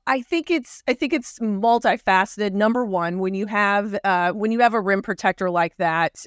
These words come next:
i-, in men's or women's basketball, um, it, it changes things. It changes how you can be more aggressive out front, how you can attack people,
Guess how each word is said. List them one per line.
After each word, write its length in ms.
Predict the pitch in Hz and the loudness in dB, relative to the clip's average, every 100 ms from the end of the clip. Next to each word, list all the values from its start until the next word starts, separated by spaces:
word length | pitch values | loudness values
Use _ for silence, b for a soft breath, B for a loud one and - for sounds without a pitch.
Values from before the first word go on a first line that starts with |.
| - | -6
i-, 180 | 190 175 | -4 -2
in 160 | 202 202 | -2 2
men's 260 | 208 208 | 2 2
or 160 | 190 185 | 0 0
women's 320 | 175 165 160 | -2 -4 -4
basketball, 760 | 156 156 151 160 165 151 147 151 _ _ _ _ | -2 -2 -4 -8 -4 -2 -2 -4 _ _ _ _
um, 340 | 208 190 180 175 | 0 2 0 0
it, 160 | 226 220 | 0 0
it 140 | 254 | -2
changes 440 | 202 208 185 156 - | -2 -2 -2 -6 -12
things. 280 | 90 - 190 | -14 -10 -8
It 100 | 170 | -2
changes 420 | 220 208 202 190 | 0 0 -2 -2
how 220 | 202 202 | 0 2
you 260 | 190 202 214 | 2 -2 -2
can 220 | 220 202 | -2 -2
be 520 | 208 208 208 202 202 | -2 -4 -2 -2 -4
more 280 | 185 190 196 | -2 2 2
aggressive 500 | 180 185 185 - 190 | 2 4 2 2 2
out 180 | 165 - | 2 2
front, 300 | - 175 - | -2 -2 0
how 100 | 214 | -2
you 220 | 196 185 | -2 -2
can 140 | - 175 | -4 -6
attack 420 | - 180 160 - | -4 -2 -2 -2
people, 440 | 180 - 175 170 | -6 -4 -2 -4